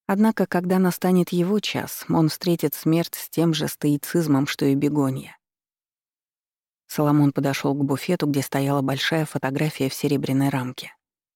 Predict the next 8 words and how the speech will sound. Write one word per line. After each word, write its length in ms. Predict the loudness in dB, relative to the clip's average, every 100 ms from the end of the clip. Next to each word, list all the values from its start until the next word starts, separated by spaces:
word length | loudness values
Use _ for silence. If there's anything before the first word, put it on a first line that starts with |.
| _ _ _ _ _ _ _ _ _ _ -18
«Сегодня 580 | -4 0 2 2 4
у 40 | 4
меня 300 | 6 6 4
был 240 | 2 0
действительно 680 | 0 -2 -2 -4 -2 2 4
интересный 560 | 4 2 0 0 2 2
день, 300 | 4 4 4
Бегонья», 640 | 2 2 2 -2 -6 -12